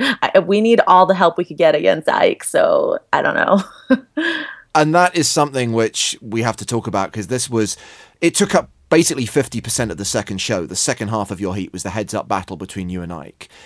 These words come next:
Speaker 2: You go in as the monster chip leader, and it just goes horribly wrong from the start. Now, I know we're talking about <laughs> edited highlights here,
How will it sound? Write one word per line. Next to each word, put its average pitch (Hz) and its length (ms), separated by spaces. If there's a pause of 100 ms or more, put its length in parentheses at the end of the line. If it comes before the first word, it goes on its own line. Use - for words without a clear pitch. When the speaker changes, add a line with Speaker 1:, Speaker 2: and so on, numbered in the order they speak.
(120)
Speaker 2:
You 139 240
go 156 200
in 139 120
as 127 100
the 127 100
monster 117 360
chip - 280
leader, 90 380 (420)
and 139 160
it 143 120
just - 400
goes 131 320 (220)
horribly 165 640
wrong 127 400
from 104 180
the 104 80
start. 95 420
Now, 143 140
I 165 60
know 214 180
we're 247 80
talking 196 380
about 156 200
<laughs> - 0
edited 143 280
highlights 101 560
here, 104 180